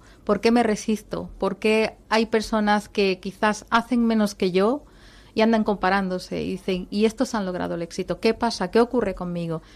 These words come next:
Entonces, estos programas precisamente te ayudan a poder identificar cuál es la raíz causante de estos problemas y poder ver las cosas de una manera diferente, ya que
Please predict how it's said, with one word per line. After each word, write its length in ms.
Entonces, 360
estos 300
programas 460
precisamente 600
te 240
ayudan 840
a 140
poder 260
identificar 680
cuál 200
es 100
la 140
raíz 300
causante 480
de 60
estos 240
problemas 640
y 120
poder 440
ver 220
las 180
cosas 260
de 120
una 100
manera 320
diferente, 480
ya 220
que 180